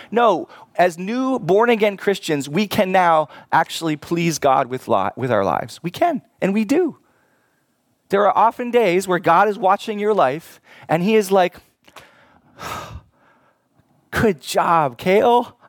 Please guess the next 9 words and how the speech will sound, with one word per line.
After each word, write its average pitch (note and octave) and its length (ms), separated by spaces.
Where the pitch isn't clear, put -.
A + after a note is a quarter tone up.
I'm B3 60
so A3+ 200
proud C#4 400
of G#3+ 120
you." B2+ 360
Like, - 160
it A#3 140
absolutely A3+ 560
happens. G#3+ 640